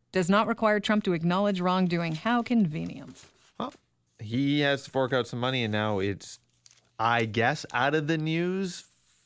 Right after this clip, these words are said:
Speaker 2: for now.
Speaker 1: And there you go. I, I read somebody saying, you know, I know a lot of people are saying they have Trump fatigue. Somebody said they had Trump, uh, somnia the other day.
Speaker 2: <laughs>
Speaker 1: And I'm like, "You know what?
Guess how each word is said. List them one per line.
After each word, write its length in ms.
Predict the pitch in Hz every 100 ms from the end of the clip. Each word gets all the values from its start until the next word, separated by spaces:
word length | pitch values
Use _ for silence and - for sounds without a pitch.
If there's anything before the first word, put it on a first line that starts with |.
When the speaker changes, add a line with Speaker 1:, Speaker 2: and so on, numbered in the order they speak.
| _ _ - - _
Speaker 2:
for 160 | 113 113
now. 160 | 92 - - _ - - - - - - - _ _ -
Speaker 1:
And 120 | 180
there 120 | 180
you 80 | 185
go. 260 | 190 208 160
I, 120 | 233 247
I 60 |
read 220 | 226 285 302
somebody 380 | 269 254 240
saying, 300 | 220 - 214
you 80 | 202
know, 200 | 202 202
I 220 | - 170
know 160 | 190 202
a 20 |
lot 140 | 202 190
of 60 |
people 240 | 190 202 190
are 60 |
saying 240 | 165 185 175
they 60 |
have 180 | 175 170
Trump 240 | - 180 180
fatigue. 500 | 196 185 190 196 202
Somebody 360 | - 202 196 190
said 220 | - 185
they 100 | 175
had 180 | 175 170
Trump, 340 | - 180 175 _ _ -
uh, 200 | 165 156
somnia 580 | 147 175 170 170 147 143 - _ _ - - -
the 140 | 185
other 160 | 165 160
day. 360 | 160 151 160 -
Speaker 2:
<laughs> 60 | - - -
Speaker 1:
And 120 | 175
I'm 160 | 185 185
like, 280 | 185 185 202
"You 80 | 220
know 100 | 262
what? 420 | 190 160 208